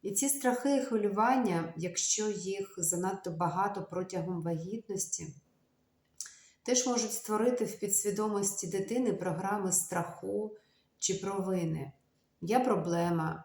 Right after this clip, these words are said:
через мене мама хвилюється, мені страшно, тож, е, мамі страшно, тож і мені варто боятися, світ небезпечний».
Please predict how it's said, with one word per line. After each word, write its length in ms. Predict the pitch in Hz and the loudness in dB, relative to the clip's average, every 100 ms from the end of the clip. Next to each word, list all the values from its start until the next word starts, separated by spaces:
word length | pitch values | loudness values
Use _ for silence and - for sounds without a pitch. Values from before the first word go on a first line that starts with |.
| _ | _
через 360 | - 170 175 180 | -8 -4 -4 -2
мене 320 | 214 233 202 | 0 2 2
мама 400 | 170 175 190 175 | 2 2 2 0
хвилюється, 1040 | - - 160 147 156 160 156 - - 156 | -4 -6 -4 -2 -2 -2 -2 0 0 0
мені 240 | 160 180 202 | -4 0 0
страшно, 720 | - - 180 190 180 - 170 - | 0 0 2 4 2 -4 -8 -4
тож, 140 | 170 - - _ _ _ _ _ _ - | -4 -4 -10 _ _ _ _ _ _ -8
е, 200 | 165 165 | -6 -2
мамі 280 | 185 190 196 | 2 4 4
страшно, 500 | 196 - 220 226 214 185 | 2 4 4 4 0 -2
тож 200 | 190 196 | 0 2
і 80 | 185 | 2
мені 420 | 175 170 185 185 | 2 2 4 4
варто 320 | 170 165 165 | 2 0 -4
боятися, 680 | 156 160 160 156 - - - | -2 -2 -2 -4 0 0 2
світ 360 | - 208 202 | 2 0 -4
небезпечний». 1120 | 202 175 185 - - 170 175 170 - - - | -2 0 0 -2 0 2 2 0 -2 -4 -10